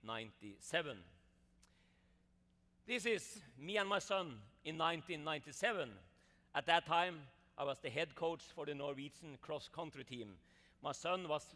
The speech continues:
three years old, and as you can see from the picture, he was more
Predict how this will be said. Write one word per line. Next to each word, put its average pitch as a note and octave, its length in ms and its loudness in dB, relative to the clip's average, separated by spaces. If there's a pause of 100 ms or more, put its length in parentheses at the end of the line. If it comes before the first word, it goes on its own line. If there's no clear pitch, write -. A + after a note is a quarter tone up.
three E3 280 -2
years D3+ 240 -2
old, F#3 320 8 (580)
and D3 160 4
as D3 180 2
you D3+ 80 -8
can C#3+ 160 -4
see C#3+ 200 -8
from C#3 180 -4
the C#3+ 80 -4
picture, C#3 520 -6 (300)
he A#2+ 100 -6
was B2+ 220 -6
more C#3+ 400 2